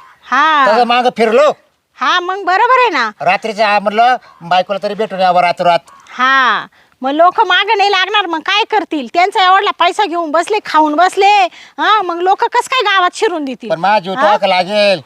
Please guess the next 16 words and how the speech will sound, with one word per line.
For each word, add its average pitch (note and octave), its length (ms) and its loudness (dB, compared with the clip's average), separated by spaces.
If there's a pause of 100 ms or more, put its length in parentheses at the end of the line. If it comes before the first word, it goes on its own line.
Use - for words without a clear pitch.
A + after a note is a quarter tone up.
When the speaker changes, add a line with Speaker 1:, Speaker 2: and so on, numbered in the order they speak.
(220)
Speaker 2:
म्हटलं, F3+ 160 -2
आपलं F3+ 200 -2
एक, F#3 260 -8
एवढे F#3+ 320 2
दिवस F3 220 -2
थांबून E3+ 260 -2
नाही G3 140 -2
चालणार. F#3+ 280 2 (280)
म्हटलं, E3+ 140 0
मला E3+ 200 2
एखाद G3 200 0
रात्र E3+ 260 0
कोणी F#3+ 180 2
भेटून E3 280 -4
येऊ. E3 180 -6
Speaker 1:
लोकांचं F4 460 -2